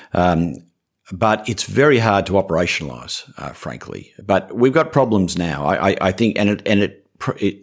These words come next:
it happens at both ends, really, of, uh,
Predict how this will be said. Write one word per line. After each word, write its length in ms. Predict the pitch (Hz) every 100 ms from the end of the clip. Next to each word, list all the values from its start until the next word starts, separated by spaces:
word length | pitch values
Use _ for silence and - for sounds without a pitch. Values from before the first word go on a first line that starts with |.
| -
it 300 | - 98 95
happens 340 | 117 135 101
at 140 | 92
both 240 | - 90 90
ends, 400 | 101 104 95 85
really, 320 | 95 90 90
of, 220 | 87 80 - - - - -
uh, 260 | 87 92